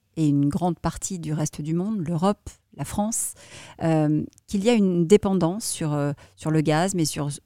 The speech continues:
aussi d'autres produits. C'est une situation qui, euh, risque aussi de,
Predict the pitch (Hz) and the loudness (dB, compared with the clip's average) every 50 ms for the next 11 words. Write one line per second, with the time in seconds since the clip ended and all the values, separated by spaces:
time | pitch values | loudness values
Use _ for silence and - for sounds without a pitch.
0 | _ _ - 151 - - - 170 170 - - 175 151 - - 170 156 156 170 214 | _ _ -6 -4 -4 0 0 0 0 0 0 -2 -4 0 0 0 0 0 -2 -4
1 | - - - - - _ _ _ _ _ _ _ _ _ _ _ _ - - - | -6 -8 -12 -20 -20 _ _ _ _ _ _ _ _ _ _ _ _ -8 -6 0
2 | - 240 233 - - - 247 240 226 - - - 220 - - 226 214 - - - | 2 2 2 2 0 0 2 2 2 2 0 -4 -4 -2 0 0 0 0 0 0
3 | 269 277 - - - 190 190 190 - - 180 170 165 170 156 185 220 254 - - | 0 0 -2 -2 -4 -4 -4 -4 0 2 4 4 4 4 4 4 2 2 0 -2
4 | - - - - 214 185 - - - - 269 254 214 185 180 175 175 | -6 -6 -4 0 0 0 2 0 0 -2 -2 0 0 2 2 0 0